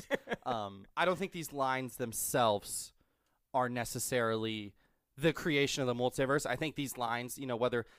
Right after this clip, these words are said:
Speaker 2: the, Marvel could throw a curveball and T V A could literally squash those lines in episode three.
Speaker 1: Yep.
Speaker 2: And then the rest of the series is kind of about how Loki and Lady Loki are trying to
Speaker 1: work together.
Speaker 2: To, yeah,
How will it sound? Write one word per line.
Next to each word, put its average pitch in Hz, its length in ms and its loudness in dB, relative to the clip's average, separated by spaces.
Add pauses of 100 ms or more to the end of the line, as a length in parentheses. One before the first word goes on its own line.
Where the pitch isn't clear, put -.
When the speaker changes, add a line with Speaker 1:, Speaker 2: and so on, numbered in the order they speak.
(240)
Speaker 2:
the, 165 100 -4 (420)
Marvel 170 300 4
could 175 140 -8
throw 170 100 4
a 147 60 4
curveball 151 360 -2
and 147 140 -4
T 170 160 -6
V 156 140 -2
A 151 60 -2
could 143 160 -10
literally 139 300 -2
squash 131 560 0
those 127 240 -2
lines 117 380 -4
in 113 80 -4
episode 110 420 -6
three. 123 400 -2 (200)
Speaker 1:
Yep. 127 180 -2 (320)
Speaker 2:
And 135 100 0
then 131 80 0
the 131 80 2
rest 135 300 2
of 120 80 -6
the 117 80 -4
series 139 360 0
is 107 100 -12
kind 120 200 -4
of 113 140 -4
about 113 300 2
how 110 120 0
Loki 117 320 -2
and 117 80 -6
Lady 117 220 -4
Loki 110 280 -4
are 107 60 -6
trying 107 360 -4
to 98 340 -6 (240)
Speaker 1:
work 131 180 -2
together. 120 600 -2
Speaker 2:
To, 120 380 -2
yeah, 110 280 -2